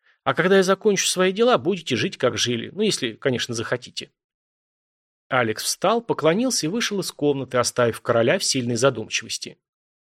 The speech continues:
«Что скажешь?» Он посмотрел на Румола, который все это время молча простоял в стороне. «Знаешь, а я ему поверил».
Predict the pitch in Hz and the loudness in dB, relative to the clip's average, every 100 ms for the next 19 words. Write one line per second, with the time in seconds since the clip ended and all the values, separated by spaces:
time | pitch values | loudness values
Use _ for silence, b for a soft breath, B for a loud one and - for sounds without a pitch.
0 | _ _ _ _ _ _ _ - 226 - | _ _ _ _ _ _ _ -6 -4 -2
1 | 180 180 156 - - _ 131 123 - 135 | -2 -2 -4 -8 -8 _ -8 -6 -2 2
2 | 123 131 117 123 120 139 202 190 - 113 | 2 4 4 4 4 2 4 2 0 -4
3 | 117 113 123 110 110 151 190 139 117 123 | -2 0 0 0 0 0 2 0 0 0
4 | - - 117 - 113 101 - - 131 123 | -2 -4 -2 0 0 0 -4 -4 -4 -6
5 | - _ _ _ _ _ _ _ _ _ | -10 _ _ _ _ _ _ _ _ _
6 | _ _ _ _ - 151 240 - - 131 | _ _ _ _ -4 0 0 0 -2 0
7 | 160 214 220 226 151 147 156 | 2 2 2 0 0 -4 -6